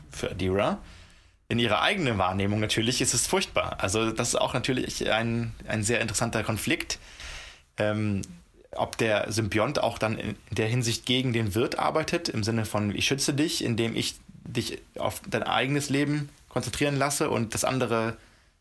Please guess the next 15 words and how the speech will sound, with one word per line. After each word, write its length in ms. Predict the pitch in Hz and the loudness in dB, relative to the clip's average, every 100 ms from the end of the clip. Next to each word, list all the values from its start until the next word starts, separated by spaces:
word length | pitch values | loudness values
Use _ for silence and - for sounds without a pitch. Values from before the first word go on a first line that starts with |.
| _ - | _ -4
ja, 240 | 110 98 | 0 2
sein 260 | 98 107 139 | 2 2 2
lasse.“ 420 | 147 143 156 156 156 - - - - - _ _ | 0 2 0 0 -4 -20 -20 -20 -20 -20 _ _
Äh, 140 | 123 120 | 0 2
ich 100 | - | 2
bin 100 | 107 | 2
gespannt, 380 | 107 - 101 110 | 2 2 0 2
aber 460 | 113 117 117 120 | 2 4 2 0
es 120 | 113 117 | -2 0
ist 80 | 143 | 2
sehr 120 | 143 | 0
interessant 380 | 139 - 95 - | 2 0 0 -2
auf 100 | - | -4
jeden 160 | 90 | -4
Fall. 240 | 95 90 | -2 -2